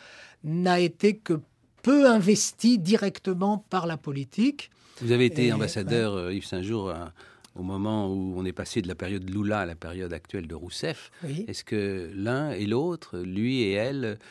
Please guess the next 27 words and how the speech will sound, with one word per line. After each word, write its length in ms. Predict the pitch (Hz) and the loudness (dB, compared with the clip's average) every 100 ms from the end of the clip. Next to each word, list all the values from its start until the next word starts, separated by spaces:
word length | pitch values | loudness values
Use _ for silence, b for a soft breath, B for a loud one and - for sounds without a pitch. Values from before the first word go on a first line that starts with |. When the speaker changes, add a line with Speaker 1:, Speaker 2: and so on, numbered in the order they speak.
| b b - | b b -6
Speaker 2:
ont 140 | 120 | -4
pour 160 | - 110 | 0 -2
le 80 | |
football 320 | 101 113 107 123 | 0 -4 0 0
une 100 | 107 | 2
dilection 380 | 110 104 - | 0 0 -4
particulière ? 560 | 107 98 104 110 110 143 - - | -6 -6 -8 -6 -6 -8 -14 -2
Speaker 1:
Oui, 240 | 160 180 | 4 4
bien 220 | 147 165 175 | 4 0 0
entendu, 420 | 175 208 202 180 | 2 4 4 4
parce 200 | 151 - | 0 -4
que 80 | 160 | -4
quand 280 | - 131 160 | -6 -6 -4
on 100 | 156 | -2
est 80 | |
brésilien, 760 | 156 143 147 151 151 190 202 190 156 | -2 -2 -4 -4 0 2 2 0 -4
euh, 280 | 139 143 139 156 | -6 -6 -8 -6
on, 220 | 143 147 | -6 -4
on 80 | 151 | -6
porte 280 | - 170 - | -2 -4 -2
forcément 600 | - 220 - 190 196 202 | -2 -2 0 0 4 2
pour 160 | 165 156 | 2 -2
le 80 | |
football 420 | 147 165 156 180 165 | -2 -4 0 0 0
une 120 | 151 | -2
dilection 440 | 147 147 143 180 | -4 -6 -4 -6
particulière. 640 | 165 165 - 165 160 139 | -6 -6 -6 -4 -2 -4